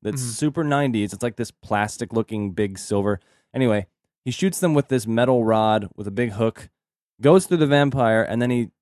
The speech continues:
Speaker 1: they crank, like, a winch that's connected to a truck
Speaker 2: Mm-hmm.
Speaker 1: And it just drags the fighting, struggling vampire out into the sun.
Speaker 2: Mm-hmm.
Speaker 1: But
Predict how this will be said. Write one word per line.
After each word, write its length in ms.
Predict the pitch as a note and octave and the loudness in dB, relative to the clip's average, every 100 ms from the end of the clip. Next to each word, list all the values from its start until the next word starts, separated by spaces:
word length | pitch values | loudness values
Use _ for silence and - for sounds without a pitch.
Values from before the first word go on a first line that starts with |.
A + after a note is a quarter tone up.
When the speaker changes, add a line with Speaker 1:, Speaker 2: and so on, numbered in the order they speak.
| _ _ _ _ _ | _ _ _ _ _
Speaker 1:
they 220 | A2+ B2+ A2 | -6 -4 -4
crank, 480 | - - D3+ D3+ | -8 -2 0 0
like, 160 | C#3+ B2+ | -2 0
a 80 | G2+ | -2
winch 720 | F2+ B2 B2+ - - - - | 0 0 0 -6 -14 -16 -16
that's 220 | - A2 - | -6 -6 -4
connected 400 | A#2 A#2+ A#2 G#2 | -2 -2 -4 -4
to 140 | A2 | -2
a 60 | F#2 | -4
truck 500 | - B2+ G#2 - - _ | 0 0 0 -6 -20 _
Speaker 2:
Mm-hmm. 180 | D3+ B2 B2+ _ _ _ _ _ _ | -8 -8 -12 _ _ _ _ _ _
Speaker 1:
And 160 | G#2+ A2+ | -4 -2
it 80 | G2+ | 0
just 280 | A2+ A2 F2+ | -2 -4 -6
drags 760 | G2 G#2+ A#2 A#2+ A2 - - | -2 0 0 0 -4 -10 -12
the 140 | G2+ G2 | -6 -6
fighting, 760 | - A2+ A2 A2 G#2 G2+ F#2 - | -2 -2 0 -2 -2 -4 -6 -12
struggling 540 | - A#2 G#2+ G#2+ G2+ | -8 -4 -2 -2 -4
vampire 440 | F#2+ G2+ G2 F#2+ F2 | -4 -4 -2 -2 -2
out 200 | F2 C#2+ | -4 -8
into 160 | - | -10
the 80 | D#2+ | -12
sun. 400 | - F2 B1+ A#1 | -10 -10 -10 -12
Speaker 2:
Mm-hmm. 200 | D#3 C3+ B2 - _ _ _ _ _ _ _ _ _ _ _ _ _ _ G2+ | -12 -10 -12 -16 _ _ _ _ _ _ _ _ _ _ _ _ _ _ -2
Speaker 1:
But 340 | A2+ A#2 - | 2 2 0